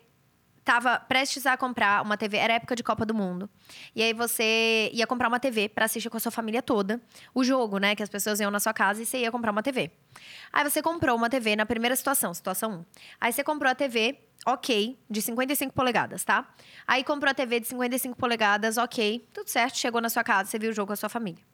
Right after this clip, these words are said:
Situação um. Situação dois, você comprou a T V, e aí quando entregaram a T V pra você, tava quebrada.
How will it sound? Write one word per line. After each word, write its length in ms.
Situação 380
um. 120
Situação 560
dois, 480
você 140
comprou 280
a 40
T 120
V, 280
e 120
aí 180
quando 200
entregaram 540
a 120
T 280
V 140
pra 140
você, 180
tava 180
quebrada. 520